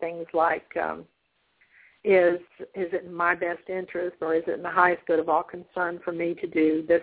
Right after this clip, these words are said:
that, or the other? Not should I do this, that, or the other. And, um, there's a clear video showing you how to get yes, no answers. So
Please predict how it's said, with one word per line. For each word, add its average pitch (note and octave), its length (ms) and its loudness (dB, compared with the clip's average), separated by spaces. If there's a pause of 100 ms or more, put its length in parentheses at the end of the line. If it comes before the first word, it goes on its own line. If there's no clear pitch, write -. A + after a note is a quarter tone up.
that, D#3 160 0
or D3 80 -6
the D#3+ 140 -4
other? D#3+ 240 -2
Not E3+ 260 -2 (300)
should F#3+ 140 0
I D#3+ 140 -4
do - 300 -14
this, - 120 -18 (100)
that, - 160 -8
or D#2 80 -14
the D#2 140 -16
other. - 160 -14 (680)
And, F#3 380 2
um, E3 300 -4 (480)
there's F#3+ 200 0
a - 40 -10
clear G3 300 4
video F3 400 2 (120)
showing F3 220 -12
you E3+ 100 -18
how F3 80 -8
to E3+ 120 -8 (140)
get E3 160 0
yes, F3 120 -2 (100)
no E3 160 -10
answers. - 460 -12 (100)
So E3+ 220 0